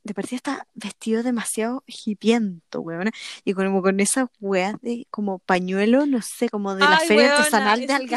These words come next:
Speaker 1: Algarrobo.
Speaker 2: como, como en blanco y negro, como de cuadros, que son
Speaker 1: Sí,
Speaker 2: asquerosos,
Speaker 1: sí,
Speaker 2: weona. Oh,
Speaker 1: sí,
Speaker 2: la wea
Speaker 1: sí,
Speaker 2: rancia,
Speaker 1: sí.
Speaker 2: weona.
Speaker 1: Como la feria artesanal de Algarrobo, yo,
Speaker 2: Weón,
Speaker 1: "¿Qué?".
Speaker 2: cualquiera que tenga ese pañuelo y esté escuchando esto, bótenlo,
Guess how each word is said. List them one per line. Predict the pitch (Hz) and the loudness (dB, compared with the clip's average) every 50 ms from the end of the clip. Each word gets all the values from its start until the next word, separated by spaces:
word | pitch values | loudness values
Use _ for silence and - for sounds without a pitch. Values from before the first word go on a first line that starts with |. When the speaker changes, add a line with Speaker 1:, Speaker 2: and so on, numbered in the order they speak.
| 220 220 | 0 0
Speaker 1:
Algarrobo. | - 233 247 302 311 | 0 0 0 0 0
Speaker 2:
como, | 302 359 403 269 277 269 269 262 254 - _ | 0 2 0 2 0 0 -6 -10 -12 -14 _
como | - - 254 247 240 240 240 | -10 -10 -10 -10 -10 -14 -14
en | 233 226 | -12 -10
blanco | 233 254 302 294 - 294 | -8 -8 -8 -10 -12 -16
y | 285 | -14
negro, | 285 277 277 294 311 320 285 330 330 330 | -12 -12 -12 -12 -12 -12 -12 -12 -14 -12
como | - 285 269 254 254 | -14 -14 -14 -10 -10
de | 240 226 | -10 -10
cuadros, | _ - 233 247 277 285 294 | _ -6 -6 -4 -4 -4 -4
que | 262 302 320 330 349 359 359 | -2 -2 0 0 0 0 0
son | 359 349 | 0 0
Speaker 1:
Sí, | 330 294 | 0 -2
Speaker 2:
asquerosos, | 233 - 277 262 254 311 339 - - 339 339 | -2 -6 -8 -8 -8 -8 -10 -12 -12 -8 -6
Speaker 1:
sí, | - 262 | -6 -2
Speaker 2:
weona. | - 339 349 339 294 254 262 | 0 2 2 2 2 0 -2
Oh, | 269 247 254 269 269 269 - | 0 2 2 2 2 2 2
Speaker 1:
sí, | 349 339 | 2 0
Speaker 2:
la | 269 226 | 0 -4
wea | 220 226 226 233 247 | -8 -10 -10 -10 -8
Speaker 1:
sí, | - 294 | -8 -6
Speaker 2:
rancia, | 240 226 240 254 247 240 240 226 - - - - 214 208 208 208 | -6 -6 -6 -8 -10 -14 -16 -16 -14 -16 -16 -16 -16 -14 -4 0
Speaker 1:
sí. | 349 381 | 2 2
Speaker 2:
weona. | 233 226 233 247 262 285 330 - _ - | 2 0 -8 -10 -10 -12 -12 -12 _ 0
Speaker 1:
Como | - 285 254 262 | 2 4 4 4
la | 254 247 233 226 | 4 2 0 -4
feria | - - - 269 269 302 330 | -6 -4 -4 -2 0 0 0
artesanal | 349 - - 302 254 - 294 254 254 247 269 | -2 -2 -4 -6 -4 -4 -2 -4 -4 -6 -6
de | 277 311 | -6 -8
Algarrobo, | 302 311 302 277 240 247 277 294 277 254 | -6 -6 -6 -6 -4 -2 -2 -2 -2 -4
yo, | 254 254 294 277 262 | -4 -4 -4 -4 -4
Speaker 2:
Weón, | 262 254 269 294 277 277 | -4 0 0 2 2 4
Speaker 1:
"¿Qué?". | 294 | 4
Speaker 2:
cualquiera | 339 440 508 - 320 302 311 320 | 6 4 4 2 0 -2 -2 -2
que | 311 | -4
tenga | 262 320 302 302 311 | -4 -6 -8 -8 -8
ese | - 320 262 | -8 -8 -6
pañuelo | 294 285 269 269 277 | -6 -6 -6 -6 -6
y | 294 | -6
esté | 285 - 302 | -8 -8 -10
escuchando | - 285 269 - 277 269 269 262 254 | -10 -10 -6 -2 -2 -2 -2 -2 -4
esto, | 247 247 - - 269 262 240 | -4 -4 -4 -4 -6 -6 -6
bótenlo, | 220 208 202 220 226 - 233 202 196 190 196 - | -6 -2 -2 -2 0 0 -4 -10 -10 -12 -16 -18